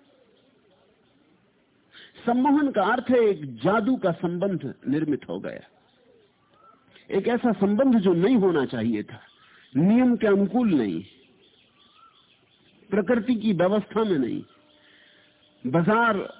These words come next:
और व्यवसाय की भाषा में नहीं, एक ऐसा संबंध निर्मित हो गया जो बिल्कुल अव्यावहारिक है,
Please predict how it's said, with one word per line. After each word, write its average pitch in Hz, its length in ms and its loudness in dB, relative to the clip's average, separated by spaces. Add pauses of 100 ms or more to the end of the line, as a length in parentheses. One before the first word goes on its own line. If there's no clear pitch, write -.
(120)
और 165 160 0
व्यवसाय 180 580 0
की 160 180 -2
भाषा 156 380 -4
में 175 140 -4
नहीं, 82 300 -8 (880)
एक 220 100 -2
ऐसा 262 260 0
संबंध 226 440 0
निर्मित 196 420 0
हो 123 140 -4
गया 62 340 -12 (1300)
जो 214 100 -2
बिल्कुल 247 360 -2
अव्यावहारिक 208 880 -2
है, - 120 -20